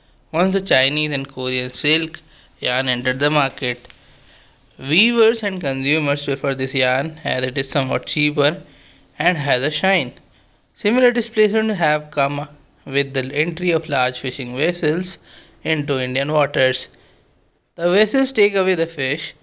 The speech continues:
that used to be earlier collected by Indian fishing vessels. The livelihood of women fish sorters, dryers, vendors, and net makers thereby get affected. In Gujarat, women gum collectors who were picking from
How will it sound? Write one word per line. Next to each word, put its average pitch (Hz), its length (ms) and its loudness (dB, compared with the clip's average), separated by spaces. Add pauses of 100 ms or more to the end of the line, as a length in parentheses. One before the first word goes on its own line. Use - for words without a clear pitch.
(480)
that 139 200 0
used 143 220 -2
to 143 140 2
be 147 100 2
earlier 135 300 2
collected 131 380 -2
by 127 160 2
Indian 127 280 -2
fishing 127 340 -6
vessels. 160 600 -2 (1400)
The 135 80 -12
livelihood 135 520 2
of 131 160 2
women 131 320 0
fish 127 300 -6
sorters, 156 580 4
dryers, 131 480 2
vendors, 156 640 2 (180)
and 202 340 2
net 143 220 -2
makers 131 720 -2
thereby 131 440 2
get 131 180 -4
affected. 147 500 -6 (800)
In 185 160 -4
Gujarat, 135 600 0 (180)
women 131 340 -4
gum 127 240 -2
collectors 165 640 2
who 143 240 -8
were 165 140 4
picking 233 420 0
from 175 460 -2